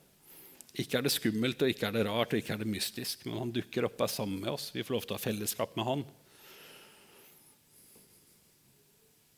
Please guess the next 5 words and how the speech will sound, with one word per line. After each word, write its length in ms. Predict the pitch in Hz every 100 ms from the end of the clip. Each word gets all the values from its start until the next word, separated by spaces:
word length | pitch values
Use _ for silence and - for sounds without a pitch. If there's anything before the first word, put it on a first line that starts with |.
| _ _ - - - _ _ _ _ _ - _ _ _ _ _ -
Men 200 | 123 131
da 100 | 107
han 160 | 135 120
viste 460 | 143 117 - - 104
hendene 520 | 110 98 98 110